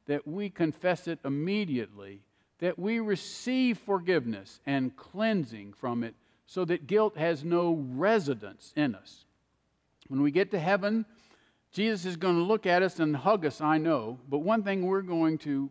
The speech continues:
be distraught about a little bit is, "He's so wonderful. How was it that I had difficulty being close to him the way I should have been?" Because he is so wonderful.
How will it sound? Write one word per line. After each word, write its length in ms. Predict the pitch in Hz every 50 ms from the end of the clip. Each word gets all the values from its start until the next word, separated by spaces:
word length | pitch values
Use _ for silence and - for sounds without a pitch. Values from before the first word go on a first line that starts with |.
| 139 131
be 240 | 156 156 156 147
distraught 500 | 143 143 143 - - - 233 240 233 208
about 300 | 175 156 151 151 151 147
a 40 | 151
little 260 | 165 208 214 202 180
bit 260 | 151 156 156 160 156 156
is, 300 | 147 143 139 127 - - _ _ _ _ _
"He's 200 | - 180 175 147
so 200 | - - 202 190
wonderful. 680 | 175 170 190 214 233 226 208 196 - - 160 160 170 170
How 480 | - - - - 202 220 247 247 254 254
was 480 | 247 220 208 208 233 233 220 202 160
it 140 | 131 123 110 -
that 140 | - 151 160
I 140 | 175 175 175
had 380 | 160 165 175 180 180 165 139 131
difficulty 840 | 165 185 - - 160 135 - 135 123 120 - - 110 101 104 113 _ _ _ _ _ _ _ _ _ _ - 123
being 360 | 135 170 165 151 139 131 127
close 560 | - - - 170 165 160 151 143 - - - _ _ _ _ _
to 100 | 139 120
him 360 | 101 139 139 123 110 107 113
the 100 | 113 117
way 240 | 113 120 117 117 117
I 80 | 117
should 240 | - - 127 117 113
have 120 | 117 113 110
been?" 340 | 113 104 95 95 101 107 _ _ _ _ _ _ _ _ _ _ _ _
Because 300 | - 139 - 147 139 -
he 260 | - 160 165 160 151 165
is 180 | 156 143 -
so 140 | - 156 139
wonderful. 640 | 139 135 135 135 127 117 107 - _ - 101 -